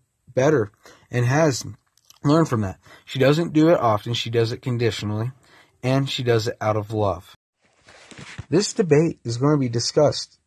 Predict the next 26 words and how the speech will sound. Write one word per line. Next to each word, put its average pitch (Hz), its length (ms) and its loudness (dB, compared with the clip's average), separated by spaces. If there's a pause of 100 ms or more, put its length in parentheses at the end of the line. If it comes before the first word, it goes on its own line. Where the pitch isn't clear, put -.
(160)
till 135 140 -4
the 131 120 -2
end 127 140 0
of 110 80 -2
time 123 380 -2 (2250)
because 123 640 0 (300)
everybody's 123 640 2
different. - 380 -4 (380)
Everyone 151 440 0
reacts 131 440 -2
to - 180 -16
everything 123 420 -4
different. 127 360 -2 (400)
Both 180 240 2
sides 165 320 4
of 120 80 -2
the 107 160 -2
argument 143 580 -2 (460)
only 160 260 2
apply 151 380 2
to 123 160 -10
different 127 340 -4
people. - 400 -6 (540)
There's 190 260 0 (140)
over 131 500 2 (160)
seven - 800 -4